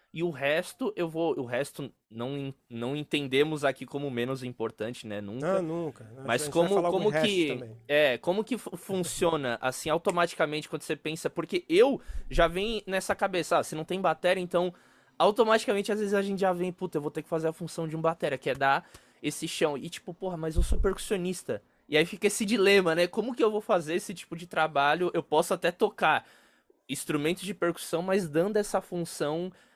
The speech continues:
Speaker 1: baterística.
Speaker 2: Exato.
Speaker 1: Como que, como que é, assim, contigo isso?
Speaker 2: É assim que eu penso. Eu penso como você falou, exatamente, frequência.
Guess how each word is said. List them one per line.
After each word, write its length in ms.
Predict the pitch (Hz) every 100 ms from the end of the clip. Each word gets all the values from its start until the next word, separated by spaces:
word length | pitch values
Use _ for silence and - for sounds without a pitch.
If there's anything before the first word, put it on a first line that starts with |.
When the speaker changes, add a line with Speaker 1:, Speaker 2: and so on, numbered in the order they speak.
| _
Speaker 1:
baterística. 800 | 131 147 - 143 131 160 - 147
Speaker 2:
Exato. 300 | 151 135 113
Speaker 1:
Como 260 | 143 147 175
que, 260 | 202 170 147
como 220 | 175 202
que 220 | - 214
é, 120 | 147 123
assim, 420 | 123 - 123 120
contigo 600 | - 131 127 127 110 113
isso? 320 | 104 - -
Speaker 2:
É 60 | 139
assim 300 | 143 - 165
que 80 | 208
eu 40 |
penso. 460 | 214 202 160 - 131
Eu 80 | 123
penso 300 | 160 175 -
como 120 | 190
você 100 | 196
falou, 220 | 208 185
exatamente, 500 | 156 202 262 170 131
frequência. 720 | - 208 - 175 165 147 -